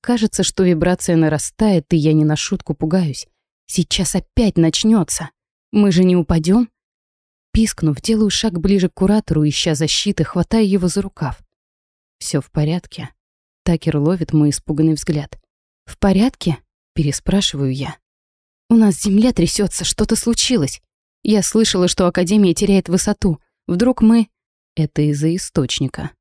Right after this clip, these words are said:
успокаивает меня Такер. «Я проверял его перед тренировкой, и он немного нестабилен, но в остальном ничего опасного, работает как раньше». Говоря это, он слегка поглаживает мое плечо, и, надо сказать,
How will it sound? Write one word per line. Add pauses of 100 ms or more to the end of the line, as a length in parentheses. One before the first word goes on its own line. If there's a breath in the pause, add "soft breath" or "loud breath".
(360)
успокаивает
меня
Такер. (680)
«Я
проверял
его
перед
тренировкой, (340)
и
он
немного
нестабилен, (320)
но
в
остальном
ничего
опасного, (320)
работает
как
раньше». (840)
Говоря
это,
он
слегка
поглаживает
мое
плечо, (420)
и,
надо
сказать,